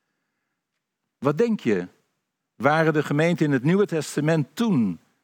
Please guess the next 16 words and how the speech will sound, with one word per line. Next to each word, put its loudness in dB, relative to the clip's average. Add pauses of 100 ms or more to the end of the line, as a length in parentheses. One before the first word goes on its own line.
(480)
veel 0
beter 0
of -2
veel 0
slechter -4
dan 0
de 0
gemeente, 0
deze 0
gemeente -2
nu? 0 (1120)
Het -2
zou 2
zomaar 2
kunnen 0
dat -2